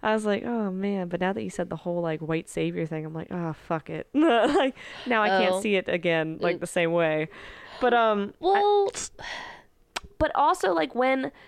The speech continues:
Speaker 1: when they, they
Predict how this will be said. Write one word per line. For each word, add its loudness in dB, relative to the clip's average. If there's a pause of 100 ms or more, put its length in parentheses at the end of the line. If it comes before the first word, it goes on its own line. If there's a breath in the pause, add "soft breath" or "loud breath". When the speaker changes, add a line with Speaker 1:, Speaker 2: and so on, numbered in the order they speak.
(160 loud breath)
Speaker 1:
when 2 (400)
they, 2 (1600)
they 2